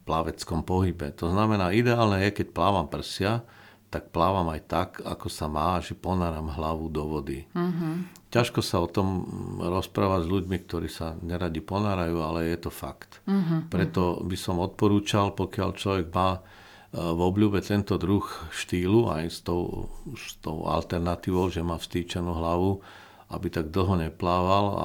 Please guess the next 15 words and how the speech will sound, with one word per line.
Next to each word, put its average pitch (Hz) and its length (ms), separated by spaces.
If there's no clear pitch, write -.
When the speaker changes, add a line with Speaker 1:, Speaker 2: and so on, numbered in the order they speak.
Speaker 1:
aby 85 160
si - 160
robil 87 400
aj 82 160
nejaké 82 320
zmeny 80 320
plaveckého 78 560
štýlu 85 400
počas, - 480
pokiaľ - 400
pláva 85 320
teda 80 240
na 76 160
dlhšiu 78 320
trasu. - 480